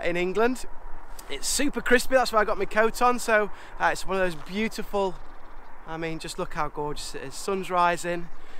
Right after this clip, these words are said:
frost on the ground almost. And, uh, yeah, I'm all excited for a beautiful day today. I can even hear the birds tweeting as well. So we're gonna head down to, uh, Harlow in Essex, just near London, as I say, to visit,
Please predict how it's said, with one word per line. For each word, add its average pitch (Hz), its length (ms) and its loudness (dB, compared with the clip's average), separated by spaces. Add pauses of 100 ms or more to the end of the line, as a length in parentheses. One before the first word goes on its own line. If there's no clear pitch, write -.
(340)
frost - 320 0
on 190 80 0
the 180 80 0
ground 175 360 2
almost. 175 680 0 (380)
And, 156 340 -2
uh, 151 240 -2
yeah, 151 320 -2
I'm 165 100 0
all 196 220 2
excited 165 480 0
for 156 180 0
a 147 200 -2
beautiful 170 420 -2
day 156 220 0
today. 147 340 -4
I 147 60 -4
can 180 160 -4
even 196 160 2
hear 190 140 2
the 170 60 -2
birds 180 400 2
tweeting 156 300 -2
as 156 140 2
well. 143 260 4 (600)
So 185 140 2
we're 202 60 2
gonna 240 160 4
head 240 180 6
down 214 280 8
to, 202 380 4
uh, 160 220 4
Harlow 202 560 8
in 165 200 -2
Essex, 190 440 4
just - 220 -6
near 156 120 -2
London, 202 440 2 (420)
as - 80 6
I 165 40 4
say, 160 280 2
to - 140 0
visit, 175 560 0